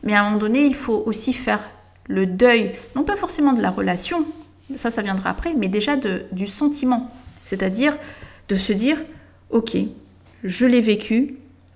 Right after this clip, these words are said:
je l'ai ressenti, mais il faut pas que je laisse ce sentiment me tirer vers le bas et m'entraîner et, euh, me,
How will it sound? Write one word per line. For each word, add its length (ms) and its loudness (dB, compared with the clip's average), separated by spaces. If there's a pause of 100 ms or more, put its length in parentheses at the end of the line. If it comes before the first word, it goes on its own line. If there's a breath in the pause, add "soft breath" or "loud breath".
(600 soft breath)
je 140 0
l'ai 120 6
ressenti, 680 0 (340)
mais 160 6
il 60 4
faut 120 0
pas 200 4
que 60 -2
je 80 2
laisse 260 0
ce 80 -4
sentiment 760 -2
me 160 0
tirer 340 2
vers 180 0
le 100 0
bas 280 4
et 80 -2
m'entraîner 720 0 (680 loud breath)
et, 480 4 (140)
euh, 320 2 (220)
me, 500 -4